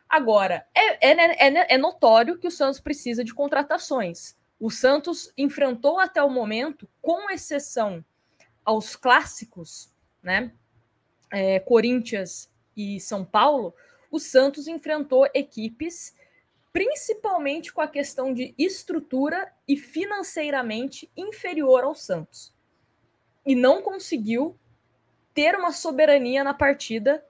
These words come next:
em cima desses times. Sofreu. Até nas partidas que venceu, as poucas partidas que o Santos venceu, não foi aquele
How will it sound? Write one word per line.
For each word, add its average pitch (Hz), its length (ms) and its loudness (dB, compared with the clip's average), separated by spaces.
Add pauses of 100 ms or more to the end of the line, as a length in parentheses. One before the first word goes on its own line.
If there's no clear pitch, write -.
(280)
em 302 140 0
cima 269 300 -4
desses 269 260 -2
times. - 500 -14 (240)
Sofreu. 320 680 0
Até 339 220 -2
nas 392 180 0
partidas 294 460 -2
que 285 160 -6
venceu, 254 440 0
as 233 140 -4
poucas 370 400 -6
partidas 233 540 -4
que - 100 -14
o 226 40 -10
Santos 202 280 -10
venceu, 214 640 2 (460)
não 277 280 4
foi 302 380 4
aquele 294 600 -2